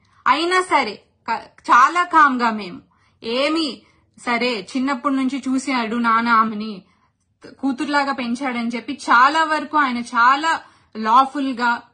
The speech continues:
పార్టీని nammukoni, policeal nammukoni prateedhi mem lawful steps e teeskunnam. Kaani ninna ఏదైతే attack jarigindho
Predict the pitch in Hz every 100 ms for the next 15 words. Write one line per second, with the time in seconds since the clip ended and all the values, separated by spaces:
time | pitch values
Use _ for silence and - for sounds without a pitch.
0 | - 233 262 262 294 269 240 233 226 240
1 | 220 226 254 247 277 294 302 269 247 226
2 | 226 254 - 240 226 311 349 349 320 277
3 | 262 - 269 - 254 269 226 214 - 220
4 | 190 185 _ _ _ _ 269 285 294 240
5 | - 208 233 277 294 294 254 262 262 262
6 | 269 285 240 247 247 220 233 226 214 220
7 | 208 214 185